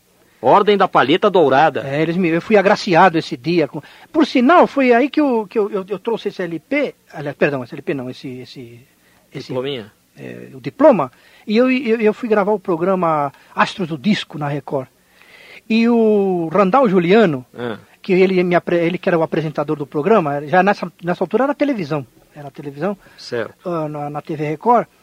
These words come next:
Speaker 2: e ele disse assim, "O que que você tem aí, Germano Embrulhado?" Eu digo, "É um diploma que eu ganhei, que eu ganhei,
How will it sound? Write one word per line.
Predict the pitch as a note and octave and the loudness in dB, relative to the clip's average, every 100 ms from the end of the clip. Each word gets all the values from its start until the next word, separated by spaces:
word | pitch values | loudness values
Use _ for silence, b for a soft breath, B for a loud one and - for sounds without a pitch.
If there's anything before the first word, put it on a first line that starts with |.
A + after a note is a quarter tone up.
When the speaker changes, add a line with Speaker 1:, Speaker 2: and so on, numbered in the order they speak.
| b b _ | b b _
Speaker 2:
e | F#3+ G3 | -4 2
ele | G#3+ A3+ | 0 0
disse | G#3 - | -6 -4
assim, | G#3 - G#3+ F#3+ F#3 | -6 -4 -4 -2 -4
"O | G3 | -4
que | G4+ | -6
que | - | -4
você | C#4 | -4
tem | C4+ A#3 | 0 2
aí, | F#3 E3+ | 2 2
Germano | D#3+ E3 E3 | 0 -4 -6
Embrulhado?" | D#3 D#3 F3 C4 | -6 -2 -2 0
Eu | |
digo, | D4 | 0
"É | D4 | 0
um | D4+ A#3+ | 2 0
diploma | G#3 - A3 G3 | -2 -2 -2 -2
que | G3 | -4
eu | F3 | -4
ganhei, | E3 D3 F#3+ F3 | -4 0 2 0
que | C#3 | -4
eu | D3+ | -10
ganhei, | D#3 D#3 D#3+ C#3+ | -8 -6 -6 -8